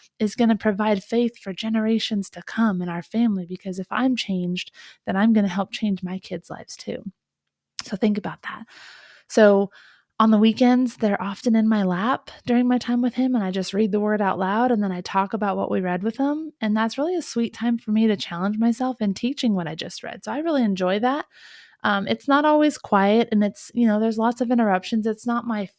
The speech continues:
favorite way to study God's Word, but it always ends up fruitful because they take things away from it. We get the extra snuggles.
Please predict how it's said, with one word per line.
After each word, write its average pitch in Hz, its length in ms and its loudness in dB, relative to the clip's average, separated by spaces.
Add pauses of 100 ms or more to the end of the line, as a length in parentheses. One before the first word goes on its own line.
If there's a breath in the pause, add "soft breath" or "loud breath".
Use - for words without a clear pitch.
favorite 226 680 2
way 196 200 2
to 190 100 0
study 185 320 -6
God's 175 280 -4
Word, 185 220 -2
but 208 140 0
it 208 80 -4 (100)
always 269 480 2
ends 208 220 0
up - 160 -2
fruitful 196 340 -2
because 190 500 -2 (560 loud breath)
they 247 280 4
take 226 320 2
things 202 260 2
away 185 240 2
from 180 240 -4
it. 180 200 -6 (140)
We 233 140 2
get 220 220 2
the - 120 -2
extra 240 320 -2
snuggles. 202 640 -2